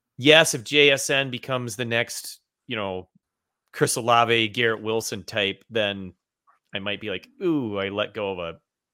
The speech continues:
target hog." But I think for this year, my team can be, can be competitive for a title, and, and upgrading at tight end was, like, step one to make sure that I'm really in a good position for that. I,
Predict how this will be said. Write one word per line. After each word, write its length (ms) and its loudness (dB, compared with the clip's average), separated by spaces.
target 300 -2
hog." 260 -4
But 180 -6
I 120 -4
think 280 -2
for 160 -4
this 380 -2
year, 560 -2
my 140 0
team 560 -6
can 440 -4
be, 460 -6
can 240 0
be 140 -4
competitive 580 -4
for 120 -6
a 60 -6
title, 680 -2
and, 260 -10
and 320 -8
upgrading 480 0
at 100 -6
tight 260 -2
end 200 -2
was, 120 -8
like, 160 -8
step 380 -4
one 440 -8
to 100 -16
make 280 -8
sure 280 -8
that 120 -2
I'm 220 -4
really 220 -4
in 40 -6
a 40 -8
good 160 -8
position 400 -14
for 100 -18
that. 240 -2
I, 180 -4